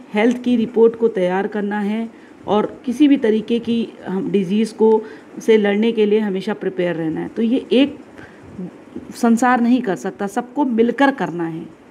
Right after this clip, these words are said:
तो आज जो स्थितियाँ हैं, इसमें world health organization बहुत important role play कर रहा है। तो शुरुआत में members कम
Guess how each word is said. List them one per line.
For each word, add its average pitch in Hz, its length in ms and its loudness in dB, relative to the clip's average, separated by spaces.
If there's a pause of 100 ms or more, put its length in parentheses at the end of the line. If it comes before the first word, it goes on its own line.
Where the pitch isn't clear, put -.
(500)
तो - 160 -4
आज 220 220 2
जो 233 160 -2
स्थितियाँ 233 460 -4
हैं, 226 340 -4 (260)
इसमें 214 180 -2
world 220 280 2
health 220 240 0
organization 208 560 -4
बहुत 208 200 -6
important 196 460 -2
role 185 140 0
play 175 180 -4
कर 170 180 -6
रहा 175 120 -4
है। 170 100 -10 (380)
तो 196 360 4
शुरुआत 226 520 0
में 240 200 -2 (800)
members 208 360 -2
कम 226 280 -2